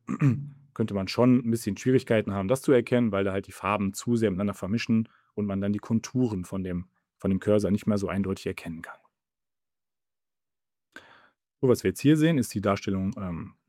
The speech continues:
des Textcursors. Das heißt, auch da, wenn wir wieder beispielsweise mal in ein, unser Textdokument reinspringen, dann sehen wir jetzt hier, wenn wir den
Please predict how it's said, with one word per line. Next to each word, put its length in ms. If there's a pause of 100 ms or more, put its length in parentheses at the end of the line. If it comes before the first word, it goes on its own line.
(100)
des 120
Textcursors. 760 (300)
Das 100
heißt, 180
auch 140
da, 360
wenn 120
wir 140
wieder 220 (120)
beispielsweise 580
mal 220
in 100
ein, 300
unser 220
Textdokument 640
reinspringen, 580 (680)
dann 100
sehen 140
wir 80
jetzt 100
hier, 300
wenn 140
wir 100
den 280